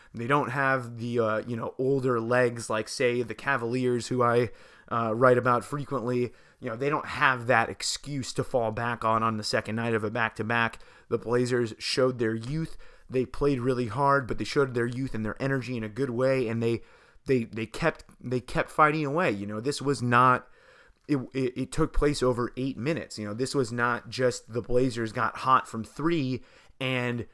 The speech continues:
the, the Wizards didn't know what to do. This was a complete effort down the stretch of this game. They got stops. They played good offense. They shared the ball, everything that you would want. It took them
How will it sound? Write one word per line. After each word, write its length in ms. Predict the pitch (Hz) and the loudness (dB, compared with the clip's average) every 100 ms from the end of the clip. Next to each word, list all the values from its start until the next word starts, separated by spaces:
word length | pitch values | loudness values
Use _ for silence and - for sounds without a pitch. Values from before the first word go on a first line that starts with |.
| _ _ _ | _ _ _
the, 520 | - 117 131 123 117 117 | -16 -2 2 6 4 2
the 100 | 123 | 0
Wizards 400 | 135 127 127 107 | 0 2 0 0
didn't 220 | 127 120 | -4 0
know 140 | 120 | 0
what 160 | 120 113 | 0 -2
to 80 | 117 | -6
do. 320 | 123 117 104 | -4 -4 -4
This 260 | 127 143 | -6 -4
was 400 | 135 139 131 127 - | 2 4 4 2 -6
a 40 | |
complete 560 | - 117 104 - 165 135 123 | -6 -4 -2 -2 -2 -4 -2
effort 340 | 127 123 117 | -2 0 -4
down 220 | 117 117 | -2 -4
the 60 | 117 | -4
stretch 280 | - 120 - | -2 -2 -2
of 60 | |
this 180 | 113 110 | -6 -6
game. 400 | - 117 113 113 - - _ - | -4 -2 -2 -4 -8 -20 _ -16
They 220 | 104 123 | -10 -4
got 260 | 120 143 139 | 4 4 4
stops. 500 | - 131 123 - - - - - | 2 4 4 0 -12 -20 -16 -8
They 100 | 127 | -4
played 380 | - 120 101 | 0 0 -2
good 220 | 98 143 143 | 0 2 4
offense. 560 | 120 123 131 120 113 | 4 2 2 -4 -4
They 200 | - 110 | -8 -10
shared 440 | 104 - 135 139 147 | -8 -6 0 0 0
the 80 | 120 | -2
ball, 480 | 110 117 117 110 - | 0 2 2 0 0
everything 560 | 139 151 151 139 139 123 | 0 0 -2 -2 -2 -2
that 100 | 120 | -4
you 180 | 123 | -4
would 140 | 120 117 | -4 -2
want. 400 | 110 123 120 113 - - _ _ _ _ _ | 0 2 2 0 -8 -20 _ _ _ _ _
It 180 | 127 - | -4 -2
took 240 | - 156 | 2 2
them 400 | 139 143 143 131 | 2 0 0 -4